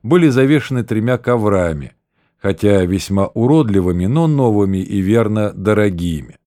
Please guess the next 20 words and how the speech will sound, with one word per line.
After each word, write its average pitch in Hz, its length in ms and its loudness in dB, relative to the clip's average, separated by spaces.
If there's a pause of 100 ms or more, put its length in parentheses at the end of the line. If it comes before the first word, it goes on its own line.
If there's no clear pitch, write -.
(680)
На 107 160 0
железной 110 540 4
кровати, 104 560 2
стоявшей 98 640 0
под 95 220 -2
главным 90 500 0
ковром 87 720 -2
с - 120 -10
изображённой 90 680 0
на 87 140 -4
нём 85 200 -2
амазонкой, 85 720 -2 (440)
лежало 160 460 2
плюшевое 131 800 2
ярко-красное 120 1000 0
одеяло, 95 800 0 (420)
грязная 98 760 2
прорванная 95 640 0
кожаная 92 560 -2
подушка 90 800 -4